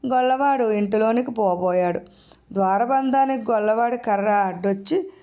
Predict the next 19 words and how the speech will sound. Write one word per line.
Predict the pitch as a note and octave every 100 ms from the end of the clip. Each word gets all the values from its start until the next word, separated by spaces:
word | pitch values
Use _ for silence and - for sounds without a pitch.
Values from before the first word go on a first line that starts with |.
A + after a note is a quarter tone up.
| _ _ -
వాడు | C#4+ C#4+
కాస్త | - A#3+ A3 A3+ - C4+
కింద | B3 F#3+ F#3+
పడ్డాడు. | G#3 G3 F#3 F#3 F#3 - - _ _ _ _ D4
లేచి | C#4+ D#4 D#4
మళ్ళీ | C#4 C4 C#4+
అట్లాగే | B3+ G#3 G#3 G#3 G#3 G3+
పడ్డాడు. | G3+ F3+ F#3 F#3 - _ _ _ -
ఇది | C#4+
చూసి | D4+ B3+ A#3 A#3+ C4
గోపాలుడు, | A3+ G#3+ G#3+ A#3 A3+ A3+ A#3
"ఏమోయ్, | G#3 A3+ C4 A#3+ B3 A3+ G#3 - _ -
భుజాల | A3+ B3 C#4 C#4+
మీద | C#4+ C#4+
కర్ర | C#4+ A3+
అడ్డంగా | B3+ A3+ A3 A#3+ B3+
పెట్టుకుని | B3 B3 B3 A#3 C4 E4 - - _ -
లోపలికి | G#3+ A3+ C4 C4
పోతే | B3+ B3 A#3 B3 A#3 G#3+ G#3